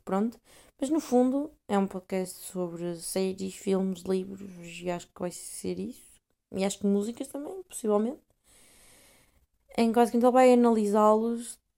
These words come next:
tipo, de, de ponto de vista político e psicológico, penso eu, tipo, vai analisar, tipo, os temas adjacentes à historinha, estão a perceber?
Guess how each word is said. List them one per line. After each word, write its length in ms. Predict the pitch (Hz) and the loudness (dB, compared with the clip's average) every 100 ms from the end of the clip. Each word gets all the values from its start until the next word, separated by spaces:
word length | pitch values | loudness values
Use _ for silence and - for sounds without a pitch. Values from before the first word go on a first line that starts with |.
| _ | _
tipo, 280 | 196 - 185 | -18 -14 -6
de, 760 | 196 185 180 180 170 170 180 - - - | -4 -2 -4 -8 -10 -10 -12 -12 -14 -12
de 160 | - - _ | -14 -14 _
ponto 160 | 190 175 | -8 -8
de 80 | |
vista 200 | - - | -12 -8
político 520 | 175 - 233 226 175 - | -8 -2 -4 -4 -12 -12
e 360 | 165 165 160 196 _ _ _ _ _ _ | -12 -10 -10 -12 _ _ _ _ _ _
psicológico, 600 | - - - 190 214 208 | -12 -8 2 4 4 0
penso 300 | - 170 - | -6 -12 -4
eu, 260 | 185 208 202 | 2 4 2
tipo, 380 | 202 - 196 190 - _ _ _ _ - | 0 0 0 0 -16 _ _ _ _ 0
vai 200 | 240 262 | 4 6
analisar, 320 | 269 285 277 | 6 6 4
tipo, 160 | 269 226 | 0 -4
os 80 | 220 | -2
temas 340 | 254 240 233 | 4 6 4
adjacentes 1040 | 226 202 - 208 202 - 202 196 185 - - _ _ _ | 2 -6 -4 -2 -2 2 2 2 -4 -12 -18 _ _ _
à 40 | 185 | -16
historinha, 540 | - 180 175 160 156 | -6 -4 -4 -6 -10
estão 200 | - 165 | -10 -12
a 40 | |
perceber? 280 | 165 - 180 | -12 -12 -12